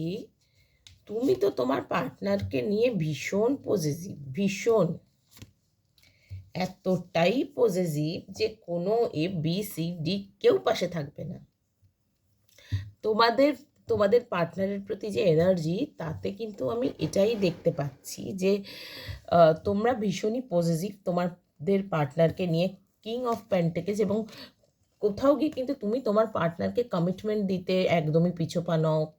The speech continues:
বা, উম, সিকিউরিটি, উম, যে মেন্টাল সিকিউরিটি একটা হয় না যে, "না, আমি তোমার জন্য আছি" বা কিছু। এবং সব থেকে বড় কথা, তুমি এখানে সেলফ ডিপেন্ডেন্ট হতে চাইছো, বা তুমি তোমার দিক থেকে কিন্তু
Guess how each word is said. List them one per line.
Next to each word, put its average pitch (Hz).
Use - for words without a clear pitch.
বা, 156
উম, 156
সিকিউরিটি, 196
উম, 185
যে 254
মেন্টাল 269
সিকিউরিটি 262
একটা 233
হয় 202
না 196
যে, 185
"না, 202
আমি 190
তোমার 180
জন্য 170
আছি" 151
বা 151
কিছু। -
এবং 220
সব 202
থেকে 277
বড় 226
কথা, 269
তুমি 262
এখানে 247
সেলফ 208
ডিপেন্ডেন্ট 220
হতে 190
চাইছো, 180
বা 202
তুমি 302
তোমার 254
দিক 277
থেকে 262
কিন্তু 240